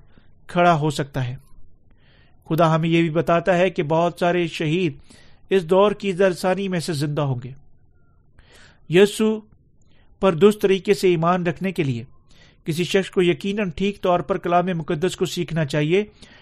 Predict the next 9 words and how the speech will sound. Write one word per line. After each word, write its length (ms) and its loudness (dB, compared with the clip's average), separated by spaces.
اور 160 2
ایمان 400 2
رکھنا 300 -2
چاہیے 400 2
کہ 140 -2
بالکل 400 -4
درست 260 -2
کیا 240 -2
ہے۔ 100 -8